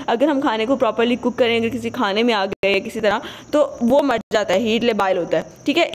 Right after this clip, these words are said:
एक इसका toxin होता है, enterotoxigenic का, उसको हम कहते हैं heat stable toxin। ये हम सारा कुछ discuss करेंगे। अभी जैसे इसके नाम विजिलेंस Factory में याद रख लो कि पिल्लाए, endotoxin,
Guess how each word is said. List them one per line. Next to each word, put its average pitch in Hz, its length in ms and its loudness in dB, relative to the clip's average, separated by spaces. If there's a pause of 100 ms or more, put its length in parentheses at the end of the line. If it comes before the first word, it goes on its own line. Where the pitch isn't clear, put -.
एक 302 240 0
इसका 370 240 2
toxin 294 400 0
होता 277 200 2
है, 262 120 2
enterotoxigenic 247 1160 0
का, 302 140 2
उसको 277 300 -4
हम 254 60 0
कहते 247 200 0
हैं 277 80 -2
heat 226 200 -6
stable 190 380 0
toxin। 202 340 -4
ये 262 100 2
हम 277 80 0
सारा 285 240 0
कुछ 285 140 -4
discuss 247 280 -6
करेंगे। 285 260 2
अभी 247 220 0
जैसे 269 220 0
इसके 262 200 -2
नाम 214 420 2
विजिलेंस 240 260 0
Factory 220 240 -2
में 220 100 -2
याद 185 140 2
रख 214 140 -4
लो 254 100 2 (300)
कि - 80 0
पिल्लाए, 233 680 0 (280)
endotoxin, 262 560 2